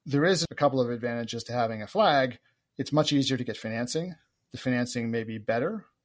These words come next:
Sometimes you can get non-recourse financing if you have a flag. And you're part of the reservation systems that these hotels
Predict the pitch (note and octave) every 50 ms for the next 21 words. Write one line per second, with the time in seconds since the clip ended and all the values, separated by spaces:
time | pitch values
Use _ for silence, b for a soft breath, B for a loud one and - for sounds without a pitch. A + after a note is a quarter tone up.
0 | - - - C3+ B2+ A#2+ B2+ B2 A#2+ A2+ A2+ A#2 - A#2+ A#2 A#2 A2+ A#2+ A2+ A#2
1 | A#2 A2 G#2 - - A#2 A#2+ B2 - - C#3 C3+ C3+ C#3 C#3 D3 C#3+ C#3 C3+ C3+
2 | C3+ A#2 C3+ C3+ C3 C3 - - C3+ C3+ C3+ C#3 D#3 D#3+ - b b b b _
3 | _ _ _ _ _ _ - - C3+ C3+ C3+ C3 C3 B2+ - - - C#3+ C#3+ C3
4 | C3+ B2+ A2+ - - A#2 A2 A2 G#2+ G#2 _ _ _ _ _ _ _ _ _ _
5 | - B2+ B2+ B2 A#2+ A2 B2+ D3 G3+ - - D3+ B2+ A#2+ A#2+ - - C#3+ C3 -
6 | - C3 A#2 G#2 G2+ A#2 B2 - - - - _ _ _ _ _ _ - B2+ A#2+
7 | A#2 - A#2 A2+ - B2 A#2 A2+ - - A#2+ A2+ G#2+ G2 G2+ - - - -